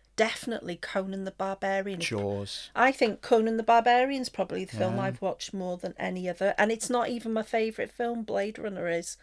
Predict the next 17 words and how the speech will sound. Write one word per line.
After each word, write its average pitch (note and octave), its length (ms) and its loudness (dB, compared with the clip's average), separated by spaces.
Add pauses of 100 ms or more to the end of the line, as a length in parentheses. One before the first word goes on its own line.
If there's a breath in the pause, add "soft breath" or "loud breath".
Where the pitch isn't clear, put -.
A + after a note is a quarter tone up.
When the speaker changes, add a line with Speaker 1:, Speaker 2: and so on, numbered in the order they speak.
(360 soft breath)
Speaker 1:
my F3 200 0
favourite F#3+ 720 0
Speaker 2:
Yeah. A#2 120 -2
Speaker 1:
film, D#3 360 0 (360 soft breath)
but G#3 120 -2
I G3+ 100 2
think, - 400 -6 (1040 soft breath)
yeah, A3+ 340 -6
I A3 60 -10
think G#3+ 240 -10
it's G3 120 -8
probably G3+ 320 -8
Conan A3+ 520 -6 (140)
is F#3+ 200 -10
the G3+ 60 -16
film - 280 -6
Speaker 2:
Yeah. A#2 260 -8